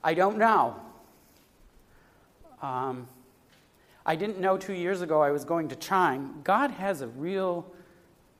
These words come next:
secretive way of dealing with me. I just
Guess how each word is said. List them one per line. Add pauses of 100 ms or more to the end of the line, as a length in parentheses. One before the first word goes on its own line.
secretive
way (640)
of
dealing
with (180)
me. (1040)
I
just